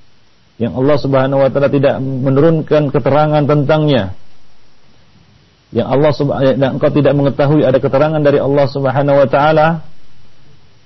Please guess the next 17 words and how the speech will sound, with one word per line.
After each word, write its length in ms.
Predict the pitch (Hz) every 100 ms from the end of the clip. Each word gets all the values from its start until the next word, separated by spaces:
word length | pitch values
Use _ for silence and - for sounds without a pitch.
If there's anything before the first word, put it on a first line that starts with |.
| _ -
ya, 240 | 107 113
"fala 320 | 98 123 131 123
tuti'huma," 960 | 123 113 101 104 110 107 101 98 95
maka 320 | 92 113 110
janganlah 480 | 120 120 127 131 123
kamu 320 | 120 117 123
taat 320 | - 98 113 -
kepada 320 | 104 110 101
keduanya, 880 | 107 104 107 101 131 143 170 180 - -
namun, 560 | - 131 147 180 170 165 101
"wasahibhuma 1300 | 117 - 135 135 123 131 113 107 123 127 123 120
fid 160 | 117 110
dunya 560 | 110 107 107 110 107 107
ma'rufa." 880 | 92 90 95 87 87 82 80 85 - - - - _
Ya, 240 | - 104 98
bermuamalahlah 1300 | - - 120 117 120 120 123 127 131 127 123 117 -
kepada, 260 | 117 110